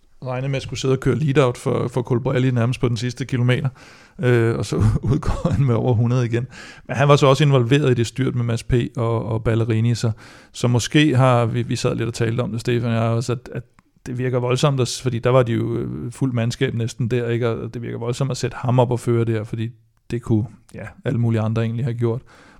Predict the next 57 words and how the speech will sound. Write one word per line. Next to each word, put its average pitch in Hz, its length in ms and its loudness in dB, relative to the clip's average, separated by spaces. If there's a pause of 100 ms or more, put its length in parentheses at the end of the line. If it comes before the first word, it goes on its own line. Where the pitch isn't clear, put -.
på 123 100 -4
det 110 140 -2
tidspunkt. 120 380 -4
Men 120 100 -2
mon 123 140 0
ikke 131 140 2
han 135 80 2
har 120 80 0
sagt 117 320 0
til 120 120 0
holdkammeraterne 120 600 0
der, 110 180 -2
så 117 140 -2
prøver 117 280 0
jeg, 113 80 0
jeg 110 80 0
har 113 60 2
lige 120 140 0
været 117 140 2
nede 120 180 2
i - 20 4
det 117 120 0
her 117 80 -2
styrt. 156 300 2 (600)
Jeg 131 120 -6
kan - 120 -8
ikke, 123 260 -8
øh, 104 140 -8
altså, 117 160 -10
jeg 127 100 -6
kommer 127 200 -4
ikke 120 100 -8
til - 100 -6
at 131 40 -6
spille 120 220 -2
nogen 120 160 -2
rolle, 120 360 -2
øh, 120 280 -4
i 120 140 -4
det 120 180 -2
her 120 80 -2
løb. 117 220 -2
Jeg 120 120 0
er 117 40 0
lidt, 117 220 -4
lidt 120 200 -2
for 127 80 -6
slået 123 320 -4
måske, 123 400 -4
så, 123 260 -6
så 120 120 -6
lad 120 140 0
mig 117 220 0
lige 120 140 0
tage 120 200 -2
den 120 160 -6
her. 120 160 -4